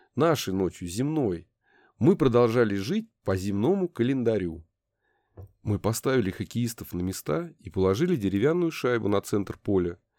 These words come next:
Глеб свистнул, и началась игра. Хоккеисты бестолково, но послушно вертелись,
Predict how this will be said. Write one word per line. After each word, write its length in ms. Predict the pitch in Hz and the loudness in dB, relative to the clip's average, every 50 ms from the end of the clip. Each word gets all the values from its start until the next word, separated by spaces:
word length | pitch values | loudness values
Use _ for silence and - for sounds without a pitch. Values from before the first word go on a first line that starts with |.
| _ _ _ _ _ _ _ | _ _ _ _ _ _ _
Глеб 300 | - 104 135 202 240 - | -2 2 4 4 4 2
свистнул, 580 | - - 110 113 120 117 - 151 165 180 190 - _ _ _ _ _ _ | 2 0 2 2 2 0 -2 -4 -6 -6 -8 -12 _ _ _ _ _ _
и 80 | - 107 | 0 0
началась 440 | 104 92 - 104 95 95 104 - | 0 0 2 2 2 2 2 2
игра. 380 | - 180 175 156 127 120 123 - _ _ _ _ _ _ _ _ _ _ _ _ _ _ | 0 0 2 4 2 2 0 -2 _ _ _ _ _ _ _ _ _ _ _ _ _ _
Хоккеисты 580 | _ - - 120 113 - 185 208 202 - - 120 | _ -4 -2 -2 -2 0 -2 -2 -2 -4 -6 -6
бестолково, 600 | 110 107 113 - - 156 160 160 - 233 240 214 | -6 -6 -4 -2 -2 -2 -2 0 0 0 0 2
но 100 | 156 123 | 2 0
послушно 460 | 113 - 131 127 - - 196 175 - 160 | 0 0 -2 -4 -4 -4 -4 -4 -4 -4
вертелись, 640 | 147 143 143 - - 156 135 104 85 82 - - | -2 -2 -2 -2 -2 -2 -2 -2 -2 -4 -10 -14